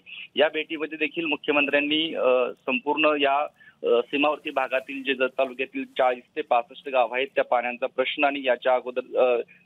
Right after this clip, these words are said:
त्यांना मिळालेली मंजुरी, या सगळ्या बाबींची सचिवासमोर माहिती जाणून घेतली आणि स्वतः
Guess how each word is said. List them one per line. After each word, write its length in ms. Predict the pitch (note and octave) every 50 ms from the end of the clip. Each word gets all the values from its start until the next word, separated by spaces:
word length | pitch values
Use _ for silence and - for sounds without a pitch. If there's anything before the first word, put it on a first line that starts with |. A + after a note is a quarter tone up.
| _ _
त्यांना 220 | C3 B2 B2 B2
मिळालेली 340 | A#2+ B2 B2 B2+ B2 B2 A#2+
मंजुरी, 480 | B2+ B2 A#2 B2+ A#2+ B2+ C3 A#2 G2+ G2 _ - - - _ -
या 100 | C3 C3+
सगळ्या 320 | - _ D3 C#3+ D#3 E3
बाबींची 480 | D#3 D3+ C#3+ C3+ C#3+ C#3 C3+ - E3 D#3+ _ -
सचिवासमोर 680 | C3+ _ - C#3 C3 C3 - C#3+ B2+ B2+ C#3 C#3 B2 -
माहिती 320 | B2+ B2+ A#2+ A2+ _ C#3
जाणून 300 | C3+ C3 B2+ B2 B2+ B2+
घेतली 280 | A#2+ B2+ B2 _ C#3+ D#3
आणि 260 | D#3 D3 D3+ F3 G3 G3 _ _ _ _ _ _ -
स्वतः 380 | - B2+ A#2 - - D#3 D#3+